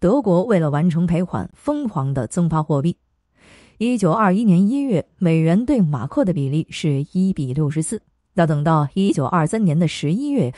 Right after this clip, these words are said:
数据就已经达到了一比四千两百亿了。在当时的德国，市面上什么商品都短缺，但唯一不缺的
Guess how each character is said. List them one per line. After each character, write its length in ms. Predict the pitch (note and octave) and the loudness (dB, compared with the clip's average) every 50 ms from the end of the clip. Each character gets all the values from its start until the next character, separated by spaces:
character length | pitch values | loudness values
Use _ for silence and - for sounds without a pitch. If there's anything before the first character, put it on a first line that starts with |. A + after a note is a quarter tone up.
| - - | -14 -20
数 300 | - - - - D#4 A3 | -18 -6 -2 0 0 0
据 200 | G#3 - D4+ A3 - - | 0 0 -2 -2 -4 -2
就 220 | - G3 D#3+ C#3+ | 0 0 0 0
已 180 | C3+ C3+ B2 A#2+ | 0 -2 -4 -2
经 180 | - E3+ E3 | 0 0 0
达 160 | D3 D3 B2+ | 0 0 -2
到 140 | C3+ C#3 B2 | -2 -4 -4
了 220 | B2 A2+ G2+ - _ _ | -4 -6 -8 -10 _ _
一 200 | - F#3+ G3 G3 | 0 2 2 2
比 280 | F3 D#3 B2+ A2 A2 - _ | 0 -2 -6 -8 -8 -12 _
四 320 | - - - - F#3+ D#3+ D3 | -14 -10 -4 0 0 0 0
千 300 | - - G3 F#3+ G3 G3 | 0 0 2 2 2 0
两 280 | - D#3+ B2 C#3+ G#3+ C#4 | 0 0 0 0 0 0
百 140 | B3 E3 C3+ | -2 -2 -2
亿 160 | C3 D3 C3 | -4 -4 -6
了。 140 | - D3+ - _ _ _ _ _ _ _ _ _ _ _ _ _ _ - - - - | -6 -10 -14 _ _ _ _ _ _ _ _ _ _ _ _ _ _ -20 -20 -20 -10
在 220 | - - - C3 | -6 -4 -2 -2
当 240 | C3 D#3+ E3 F3+ F#3 | 0 2 2 4 4
时 140 | F3 - D#3+ | 2 0 -2
的 100 | D3 D#3 | -4 -2
德 240 | - C3 C#3 F3 F#3+ | -2 -2 -2 -2 -2
国， 300 | - C#3 G#2 A#2 A#2+ - | -4 -6 -8 -8 -10 -10
市 260 | - - - - D4 | -12 -8 -4 -2 -2
面 220 | C#4+ C#4 C4+ A#3 G3 | -2 0 0 2 2
上 180 | D3 F3 D3 | 2 2 0
什 280 | D3 C#3 - - - - | -2 -4 -6 -4 -2 0
么 100 | G3 D4+ | 0 0
商 220 | C#4+ - F3 F3 | 0 0 0 -2
品 200 | E3 - D3+ C3+ | -2 -2 -4 -4
都 140 | C3+ D#3 D3+ | -2 -2 -2
短 140 | C#3+ C#3+ C3+ | -2 -4 -4
缺， 240 | C3+ - D#3+ E3+ - - - - | -2 -2 -2 -2 -4 -6 -14 -6
但 320 | - - D3+ C3+ C3+ C3+ C3+ | -4 -2 -2 -2 -2 -2 -2
唯 120 | C#3 D3 | 0 0
一 220 | G3+ C4 B3+ D4 E4 | 0 0 0 0 0
不 200 | C#4+ A3 F3 D#3 | 0 0 -2 -2
缺 180 | - - D3 | 0 -2 -2
的 120 | C#3 - | -2 -4